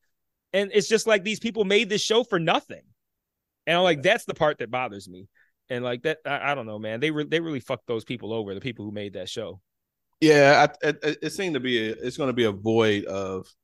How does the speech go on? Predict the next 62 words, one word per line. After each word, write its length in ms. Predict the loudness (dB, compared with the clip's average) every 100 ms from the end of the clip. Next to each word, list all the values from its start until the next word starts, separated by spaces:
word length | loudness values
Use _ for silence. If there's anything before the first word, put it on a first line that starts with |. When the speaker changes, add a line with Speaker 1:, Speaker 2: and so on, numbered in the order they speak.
| _ _ _
Speaker 2:
you 100 | -4
know, 80 | 0
they 80 | 0
put 180 | 0 2
in 100 | 4
all 140 | 4
this 140 | 2 -2
work 360 | -4 -4 -4
and 100 | -8
you 100 | -8
can't 180 | -4 -4
even 200 | -2 -4
get, 260 | -6 -6 -6 -12 -8
they're, 160 | -4 -4
they're 160 | -4
damn 300 | -2 0 2
near, 220 | 2 2 0
it's 140 | 0
not 160 | 0 0
even 200 | -2 -2
like 180 | -4 -2
they're 180 | -2 -2
at 60 |
halftime 840 | -2 -2 0 -2 -4 -6 -8 -12 -16 _
of 180 | -10 -10
the 80 | -8
<laughs> 120 | -8
show. 140 | -8 -10 -8 -8 -6 0
You 100 | 2
know 120 | 2
what 60 | 2
I'm 40 |
saying? 240 | 0 0
As 60 | 0
far 240 | -2 -2 0
as 80 |
Speaker 1:
Yeah, 360 | 0 0 0 -4
it's 140 | -2
Speaker 2:
what 120 | 0 2
they 120 | 2
Speaker 1:
not, 100 | 2
Speaker 2:
could 120 | 2
have 80 | 2
Speaker 1:
dog. 300 | 4 4 2
Speaker 2:
done, 240 | -2 -10 -10
you 160 | -6
know, 260 | -4 -6 -8
so, 440 | -10 -8 -8 -10 -14 _ _ _ -14
uh, 280 | -10 -10 -6
Speaker 1:
Like, 120 | -2
I 80 | 0
bet 160 | 0 -4
if 100 | -2
that 180 | -2 -2
show 200 | -4 -6
played 340 | -4 0 2
out 300 | 4 4 0 _ _ _
in 180 | -6 -4
the 80 | -2
way 180 | 0 0
that 180 | 0
they 440 | 4 6 4 2